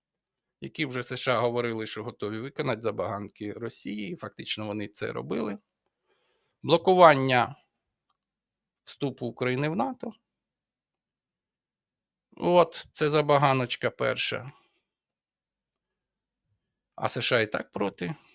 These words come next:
дадуть гарантію. Далі забаганочка, м, по територіям максимально нам. Ну, якщо хочете рідкоземельні метали, то треба ж, щоб вони ж перейшли до нашого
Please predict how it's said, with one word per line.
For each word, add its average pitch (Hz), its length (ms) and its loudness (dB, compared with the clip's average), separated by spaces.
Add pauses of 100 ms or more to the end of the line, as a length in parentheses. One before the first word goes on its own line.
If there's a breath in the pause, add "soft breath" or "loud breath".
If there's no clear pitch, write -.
(260 soft breath)
дадуть 113 500 -4
гарантію. 139 580 -2 (1600)
Далі 185 260 6
забаганочка, 143 1000 4 (140)
м, 135 440 -4 (100)
по 160 140 4
територіям 165 800 0 (1080)
максимально 120 880 -2
нам. 151 300 2 (760)
Ну, 127 100 -4
якщо 127 280 -4
хочете 135 400 -4
рідкоземельні 123 720 -2
метали, 95 520 0
то 101 220 -8
треба 113 360 -4
ж, - 80 -8
щоб 113 220 -12
вони 117 220 -8
ж - 100 -14
перейшли 117 420 -6
до 120 140 -2
нашого 127 1000 -4